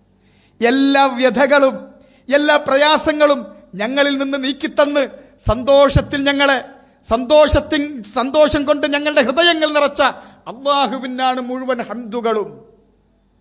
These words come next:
ഇത് അള്ളാഹു കൂടെയുണ്ട് എങ്കിൽ, അള്ളാഹിനെ കുറിച്ചുള്ള അറിവ് കൃത്യമായിട്ടുണ്ടെങ്കിൽ, അള്ളാഹുവിന്റെ ഖലായിലും ഖദറിലുമുള്ള ഈമാൻ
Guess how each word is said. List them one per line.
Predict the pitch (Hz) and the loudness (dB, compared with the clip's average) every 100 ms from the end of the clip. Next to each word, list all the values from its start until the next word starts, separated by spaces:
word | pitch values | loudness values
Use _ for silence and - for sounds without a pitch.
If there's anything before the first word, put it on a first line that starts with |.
| _ _ _ _ - 262 | _ _ _ _ -16 -8
ഇത് | 233 262 208 - - _ _ _ _ _ _ _ _ _ _ _ _ _ _ _ - | -2 -2 -4 -10 -20 _ _ _ _ _ _ _ _ _ _ _ _ _ _ _ -12
അള്ളാഹു | 226 302 339 339 330 311 | -10 -4 2 4 4 0
കൂടെയുണ്ട് | 247 277 294 285 277 262 254 254 - 226 | -4 -4 2 2 2 -4 -4 -6 -6 -4
എങ്കിൽ, | 254 254 285 247 190 - _ _ _ _ _ - | -4 -2 -4 -4 -12 -20 _ _ _ _ _ -14
അള്ളാഹിനെ | 196 262 285 285 | -8 0 0 0
കുറിച്ചുള്ള | - 277 269 285 269 | -2 -8 -10 -8 -4
അറിവ് | 247 277 | -2 -4
കൃത്യമായിട്ടുണ്ടെങ്കിൽ, | 285 254 - 302 277 262 240 240 226 - - - _ _ _ _ 190 | -8 -12 -8 -4 -2 -2 -4 -8 -8 -10 -18 -20 _ _ _ _ -6
അള്ളാഹുവിന്റെ | 226 277 285 269 277 269 277 | 2 4 4 2 0 -2 -2
ഖലായിലും | 262 285 285 294 285 277 | 2 2 2 0 -4 -2
ഖദറിലുമുള്ള | 269 277 277 277 277 277 269 | 0 0 0 -2 -2 -2 -2
ഈമാൻ | 285 285 311 339 | -2 2 4 4